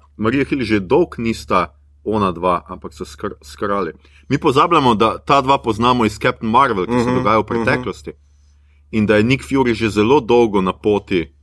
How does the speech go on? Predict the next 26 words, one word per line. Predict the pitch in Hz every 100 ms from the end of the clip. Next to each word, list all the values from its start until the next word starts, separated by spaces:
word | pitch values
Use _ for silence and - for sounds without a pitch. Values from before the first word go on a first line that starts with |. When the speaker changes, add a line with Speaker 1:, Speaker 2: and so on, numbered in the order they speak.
| _ _ _ _ _ _ - 87
Speaker 1:
z | 82
vesoljsko | 87 90 98 95 - 87
ladjo. | 85 76 71 - _
Da | - 95
zaradi | 92 101 104
tega | 123 113
ga | 92 87
vidimo | 92 87 85
tam, | - 87 78
kako | 90 82 90
čila. | - 90 76
Speaker 2:
Ja, | -
pol | - 123
bom | 113 117
jaz | 110
rekel | 123 104
nazaj, | 101
so | 110 123
what? | 127 - _ _ -
Speaker 1:
Ker, | 127
eh, | 120 120 113 113 113 113
nekateri | 113 113 120 143 139
fani | 135 143 143
so | -
baje | 117 123
že | 127 131